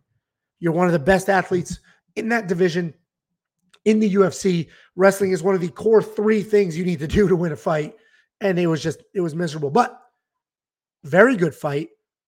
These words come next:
Ton of fun. I honestly, you know, I, uh, I was rooting for Corey 'cause I had that bet, but, uh, I like that he lost. I love dominant champions.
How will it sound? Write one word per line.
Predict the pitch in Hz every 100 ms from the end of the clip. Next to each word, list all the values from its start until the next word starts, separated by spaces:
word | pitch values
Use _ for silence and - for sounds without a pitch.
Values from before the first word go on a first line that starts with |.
| _ -
Ton | - 233
of | 285
fun. | - 175 165 190 185 _ _ _ _ _ _ _ _ -
I | 180 196
honestly, | 220 220 220 190 - _ _ _ _ _ _ _
you | 247
know, | 226 220 -
I, | 196 180
uh, | 175 165 156 143 - -
I | 208
was | 190 175
rooting | 269 247 196
for | 220
Corey | 233 247 254 247
'cause | 202
I | 180
had | 175 196
that | 190 180 131
bet, | 190 226 - - _ _ _ _ -
but, | 160 175 175
uh, | 185 165 160 -
I | 208
like | 202 240 247
that | 233
he | 208
lost. | 190 202 196
I | 185
love | 156 190 165
dominant | 175 175 180 185
champions. | 190 185 190 208 202